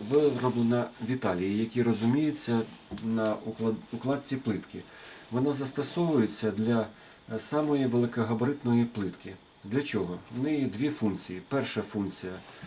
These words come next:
це притиснути, е, плитку, якщо треба, бо молоточком або рукою, якщо ви кладете плитку, яка коштує двісті, триста, п'ятсот євро, е,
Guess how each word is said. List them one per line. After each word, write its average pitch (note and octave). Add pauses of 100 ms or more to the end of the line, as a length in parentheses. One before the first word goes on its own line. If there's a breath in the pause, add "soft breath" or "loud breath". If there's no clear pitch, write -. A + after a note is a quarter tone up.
(100)
це C3+
притиснути, B2+ (420 loud breath)
е, A#2+
плитку, C#3 (100)
якщо C3+
треба, C3
бо A#2
молоточком B2
або A2+
рукою, C#3+ (340 loud breath)
якщо A2+
ви A#2
кладете A#2
плитку, B2+
яка A2+
коштує A2+
двісті, A2+
триста, A#2
п'ятсот A2+
євро, B2 (680 loud breath)
е, A#2+